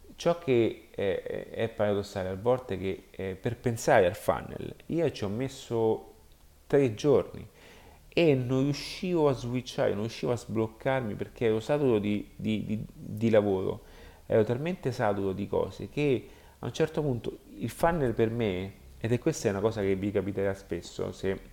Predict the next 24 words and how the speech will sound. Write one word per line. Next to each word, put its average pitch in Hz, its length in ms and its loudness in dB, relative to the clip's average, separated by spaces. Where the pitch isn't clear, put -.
qualora 101 340 4
appunto 92 400 -4
aveste, 92 560 -4
eh, - 160 -10
o - 80 -6
foste 104 440 -2
dei, 92 240 0
foste - 420 -2
dei 92 260 0
creatori 98 500 6
anche 90 240 -10
di 90 80 -8
funnel, - 340 -10
qualora 156 680 6
voi, 139 440 4
eh, 98 800 0
faceste 120 600 -2
delle 95 440 0
cose 90 520 8
dedicate 110 520 4
personalmente 120 600 -4
alla 87 80 0
vostra 92 300 -2
persona, - 500 -8